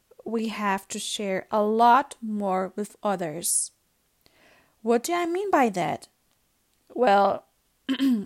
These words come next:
already the little things make such a huge difference. You can believe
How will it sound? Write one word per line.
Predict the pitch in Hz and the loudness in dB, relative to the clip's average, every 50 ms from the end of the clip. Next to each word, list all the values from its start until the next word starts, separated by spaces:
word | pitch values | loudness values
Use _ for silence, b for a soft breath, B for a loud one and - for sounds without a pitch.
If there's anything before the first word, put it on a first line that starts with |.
| - _ - - _ - - _ - | -8 _ -20 -20 _ -16 -18 _ -4
already | - - 294 330 294 226 233 226 202 - - - - - - - - _ _ _ _ _ _ - | 2 6 6 6 6 6 4 2 0 -2 -6 -12 -12 -12 -14 -16 -18 _ _ _ _ _ _ -6
the | 226 214 | -2 -2
little | 208 196 185 175 | 0 0 0 -2
things | 180 - 185 165 170 - - - - - - - - - | -2 -4 -6 -6 -6 -6 -6 -4 -2 0 0 0 0 -2
make | 220 202 185 185 - | -4 -6 -8 -6 -4
such | - - - - - 330 269 - - - - - | -2 -2 0 2 4 4 4 2 2 -4 -10 -8
a | 202 | -8
huge | 190 175 175 180 - - - | -8 -10 -10 -10 -12 -14 -14
difference. | - 180 185 - - 247 226 - 240 - - - | -14 -14 -16 -16 -16 -16 -12 -6 -2 -2 -2 -2
You | 196 202 | -4 -8
can | - - 214 202 | -8 -6 -6 -6
believe | 190 - 170 170 175 - 185 - | -6 -8 -8 -8 -8 -8 -10 -14